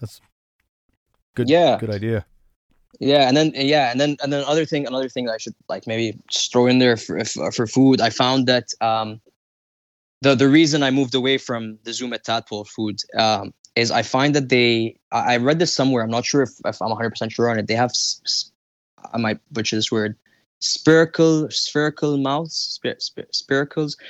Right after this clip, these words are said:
Speaker 2: So basically, they can't actually bite. They can only graze or, or collect, like, powders. So that's why, uh, the Repashy food is very soft. They can kinda graze off it, and then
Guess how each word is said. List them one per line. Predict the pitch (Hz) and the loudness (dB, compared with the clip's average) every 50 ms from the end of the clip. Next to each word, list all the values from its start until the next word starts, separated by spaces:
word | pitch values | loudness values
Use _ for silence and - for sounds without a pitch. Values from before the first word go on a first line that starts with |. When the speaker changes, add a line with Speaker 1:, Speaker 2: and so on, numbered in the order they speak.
| - - | -10 0
Speaker 2:
So | - - 160 | 4 4 4
basically, | 147 127 156 170 185 - 175 156 170 160 | 6 6 6 6 6 6 6 6 6 6
they | 139 143 | 4 2
can't | - - 156 156 156 - | 0 0 -2 -2 0 -2
actually | 151 143 - - 147 131 117 | -2 -2 -2 0 0 0 0
bite. | 110 127 123 127 120 110 - - - - - _ _ _ - | 0 0 0 0 0 -2 -6 -10 -12 -12 -12 _ _ _ -6
They | 117 | -4
can | - 139 135 | -2 0 0
only | 135 135 131 117 | 2 2 0 0
graze | 110 117 120 120 123 139 143 135 123 120 - | -2 -2 -2 0 2 2 2 0 0 -4 -4
or, | - 120 120 117 117 113 113 113 107 110 - _ _ _ _ _ _ | -2 -2 -2 0 -2 -2 -2 -4 -6 -8 -10 _ _ _ _ _ _
or | _ 82 92 117 117 113 | _ -2 -2 -2 -2 -2
collect, | 117 - 120 113 123 127 123 - - | -4 -4 -2 0 0 0 -2 -4 -4
like, | 117 113 110 - - | -4 -4 -4 -4 -6
powders. | - 117 123 123 120 113 110 107 104 104 101 - - - _ _ _ _ _ _ _ | -2 0 0 0 0 -2 -4 -4 -4 -6 -8 -8 -8 -12 _ _ _ _ _ _ _
So | - - 123 | -4 0 2
that's | 131 143 143 - | 2 2 4 2
why, | 160 156 151 139 - - _ _ _ - | 2 2 2 0 -4 -8 _ _ _ -8
uh, | - 123 123 107 87 104 | -4 -4 -4 -4 -4 -8
the | 123 120 120 117 | -6 -4 -4 -4
Repashy | 120 113 117 131 131 143 143 - 127 113 | -4 -6 -2 0 0 0 0 -2 -6 -4
food | - 120 113 | -4 -4 -4
is | 110 107 110 | -4 -2 -2
very | 113 113 117 110 | 0 0 0 0
soft. | - - 123 127 139 143 - | -2 0 0 0 0 0 -4
They | 117 | -8
can | 110 113 | -8 -8
kinda | 107 117 110 113 110 | -8 -6 -6 -6 -6
graze | - 117 117 120 120 120 | -4 -2 0 0 0 0
off | 120 120 131 131 - | 0 0 0 0 -2
it, | 147 151 131 - | -4 -6 -4 -6
and | - 117 117 | -6 -6 -4
then | 113 113 113 113 113 107 | -4 -4 -4 -4 -6 -8